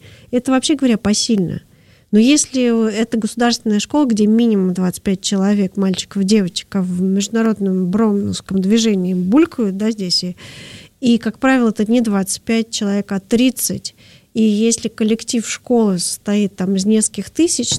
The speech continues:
то для интроверта сама такая среда уже является агрессивной. Ему хочется оттуда убежать. Поэтому, если это все-таки какая-то частная небольшая школа,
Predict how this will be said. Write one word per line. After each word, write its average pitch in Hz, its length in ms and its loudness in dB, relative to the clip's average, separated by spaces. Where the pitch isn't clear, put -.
то 214 120 0
для 208 160 2
интроверта 226 880 0
сама 220 340 2
такая 233 320 0
среда 226 520 0
уже 196 220 -2
является 208 460 -2
агрессивной. 185 640 -4
Ему 202 200 2
хочется 247 400 0
оттуда 202 300 -2
убежать. 196 600 -2
Поэтому, 233 420 2
если 302 340 2
это 226 160 -4
все-таки 214 300 -6
какая-то 220 440 -4
частная 220 400 -2
небольшая 196 500 -2
школа, 339 500 0